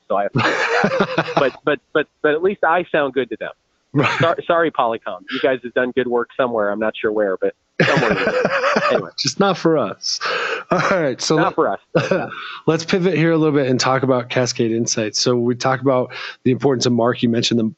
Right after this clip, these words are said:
Speaker 2: importance of marketing when you're doing virtual selling. Um,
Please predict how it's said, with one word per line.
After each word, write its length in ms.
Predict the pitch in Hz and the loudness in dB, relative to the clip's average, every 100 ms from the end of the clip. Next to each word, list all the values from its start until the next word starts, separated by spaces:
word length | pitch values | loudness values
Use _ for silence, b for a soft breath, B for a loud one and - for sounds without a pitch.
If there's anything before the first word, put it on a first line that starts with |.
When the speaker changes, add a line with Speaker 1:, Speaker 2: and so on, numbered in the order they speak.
| - | -4
Speaker 2:
importance 380 | 120 131 117 113 | -2 0 0 0
of 60 | |
marketing 440 | 113 113 117 113 113 | 2 0 0 0 0
when 100 | 107 | -2
you're 80 | |
doing 200 | 104 110 | -2 -2
virtual 420 | 101 113 - 104 95 | 0 -2 -2 -4 -2
selling. 480 | - 117 110 104 - B B B | -2 -2 -2 -2 -6 B B B
Um, 320 | 123 123 117 | 0 2 0